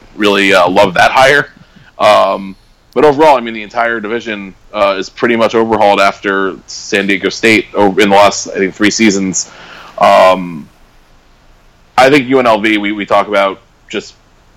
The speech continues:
a decent amount because of, uh, they're, they're in the biggest, uh, I guess, a, a burgeoning sports city with two pro teams going to Las Vegas all of a sudden, um, including the Raiders, which will make the football, uh,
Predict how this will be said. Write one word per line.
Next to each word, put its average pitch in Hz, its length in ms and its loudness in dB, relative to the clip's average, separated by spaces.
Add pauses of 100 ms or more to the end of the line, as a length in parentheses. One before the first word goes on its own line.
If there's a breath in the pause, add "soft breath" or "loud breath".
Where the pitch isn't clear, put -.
(220)
a 113 40 -4
decent 113 280 -2
amount 101 260 0
because 104 320 -2
of, 98 260 -6 (400 soft breath)
uh, - 140 -8
they're, 110 240 2
they're 107 340 0
in 117 360 0
the 107 200 2
biggest, 104 640 -2
uh, 95 480 2 (500 soft breath)
I 117 120 0
guess, 117 160 -2
a, 95 280 -8
a - 60 -8
burgeoning 104 640 -2 (220)
sports - 380 -2
city 92 320 -4 (160)
with 98 380 -4
two 110 240 -2
pro 104 180 0
teams 101 340 -4
going 98 280 -2
to 92 500 0
Las 98 220 2
Vegas 98 320 2
all 98 120 2
of 92 80 -2
a 87 60 -8
sudden, 107 420 0 (540 soft breath)
um, 90 520 -2
including 98 340 0
the 90 60 -6
Raiders, 107 560 0
which - 380 -6
will 98 120 -2
make 95 240 -2
the 92 120 0
football, 101 680 2
uh, 92 380 2